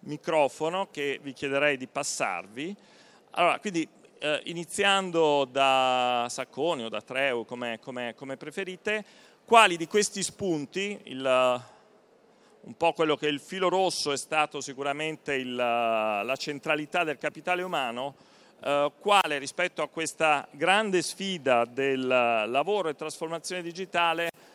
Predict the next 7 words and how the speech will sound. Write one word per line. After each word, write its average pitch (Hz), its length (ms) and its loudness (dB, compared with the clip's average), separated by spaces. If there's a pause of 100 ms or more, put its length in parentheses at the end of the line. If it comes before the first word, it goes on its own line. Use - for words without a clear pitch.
(300)
qual 196 200 4
è 185 320 6
la, 160 580 2
eh, 151 320 -2
l'intervento 165 1600 0 (380)
più 202 140 -8
importante, 98 880 -8